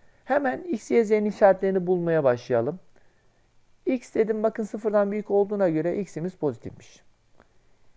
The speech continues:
Y'ye bakmak istediğinizde bakın, x ile y'nin çarpımı sıfırdan küçük demiş. X'imiz artıydı. Demek ki y'miz eksi olmalı ki çarpımları eksi sonucunu versin.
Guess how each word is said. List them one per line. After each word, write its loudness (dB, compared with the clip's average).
Y'ye 2
bakmak 0
istediğinizde -4
bakın, -2
x -8
ile -2
y'nin 2
çarpımı 0
sıfırdan -4
küçük -14
demiş. -8
X'imiz -8
artıydı. 4
Demek 0
ki -6
y'miz -2
eksi -2
olmalı 0
ki -2
çarpımları 4
eksi -4
sonucunu -6
versin. -8